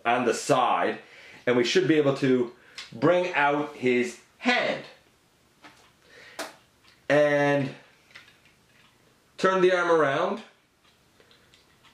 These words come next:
close that little tab up, rotate the ladder around and snap it in on the side. And I guess if you need to,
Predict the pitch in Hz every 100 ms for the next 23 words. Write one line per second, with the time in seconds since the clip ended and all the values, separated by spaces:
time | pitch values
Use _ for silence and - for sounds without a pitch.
0 | _ _ - - - 156 190 214 196 180
1 | 165 175 165 156 - 156 147 143 - 127
2 | - - - _ _ _ - - - _
3 | - 120 170 208 208 202 180 165 156 156
4 | 151 147 143 135 - 110 120 139 143 143
5 | 143 139 135 - _ _ _ - - 123
6 | 123 117 131 127 120 120 120 113 107 -
7 | 147 143 139 139 160 151 139 139 139 -
8 | - _ _ - 107 113 117 117 147 147
9 | 139 143 143 139